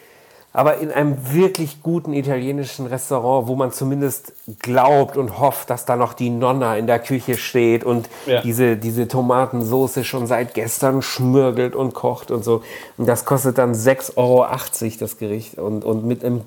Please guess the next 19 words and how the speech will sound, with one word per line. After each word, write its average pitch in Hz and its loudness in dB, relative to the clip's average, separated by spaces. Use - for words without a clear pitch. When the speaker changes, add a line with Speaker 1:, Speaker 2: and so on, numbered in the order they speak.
Speaker 1:
guten 156 0
Büffelmozzarella 131 0
dazu, 117 0
da 87 -2
gehe 107 -2
ich 107 -8
in 110 -4
die 107 -6
Knie. 98 -10
Speaker 2:
Ehrliche 143 0
Speaker 1:
Das - -12
Speaker 2:
Küche. 117 -2
Speaker 1:
liebe 113 2
ich - -6
über 131 -2
alles, - -12
über 107 -6
alles. - -12
Speaker 2:
Ja. 120 2